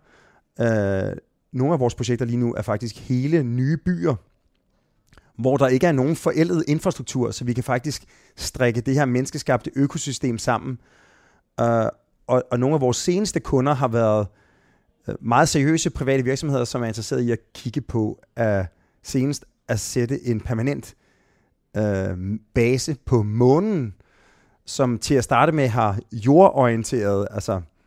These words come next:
den jord, vi bor på, orienteret, øh, satellitvirksomhed som deres kerneforretning, men som selvfølgelig kan blive den første outpost til en permanent menneskelig tilstedeværelse,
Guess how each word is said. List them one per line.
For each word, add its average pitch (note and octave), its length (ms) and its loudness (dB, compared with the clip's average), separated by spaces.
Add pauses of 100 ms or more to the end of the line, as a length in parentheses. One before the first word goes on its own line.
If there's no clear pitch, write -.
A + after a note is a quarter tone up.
(480)
den B2 120 4
jord, A#2+ 200 2
vi G2+ 60 -2
bor C#3 160 4
på, B2 280 2 (240)
orienteret, B2 720 2
øh, G2+ 180 0
satellitvirksomhed C#3 680 0
som A#2+ 100 -4
deres A#2 180 0
kerneforretning, C3 1500 -2
men A#2+ 120 0
som A#2+ 160 -4
selvfølgelig A#2+ 340 -4
kan B2 120 -2
blive A2+ 240 -2
den G#2 200 -2
første C3 380 -2 (340)
outpost A#2+ 720 0 (480)
til B2+ 140 -4
en A2+ 80 -2
permanent A#2+ 460 -4
menneskelig B2 320 -2
tilstedeværelse, A2+ 600 -2